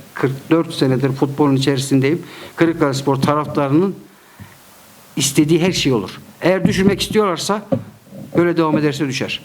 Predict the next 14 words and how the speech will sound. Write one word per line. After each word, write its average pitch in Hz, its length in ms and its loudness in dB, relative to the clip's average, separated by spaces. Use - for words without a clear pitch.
Eğer 202 220 4
yok 190 380 0
biz 202 160 2
bu 196 40 -4
takımı, 185 460 2
biz 202 200 2
Kırıkkale'yi 175 720 2
ligde 202 260 0
tutacak 202 340 -2
diyorsa 214 440 0
ne 220 100 4
futbolcular 202 720 2
ne 202 120 2
biz. 139 180 -2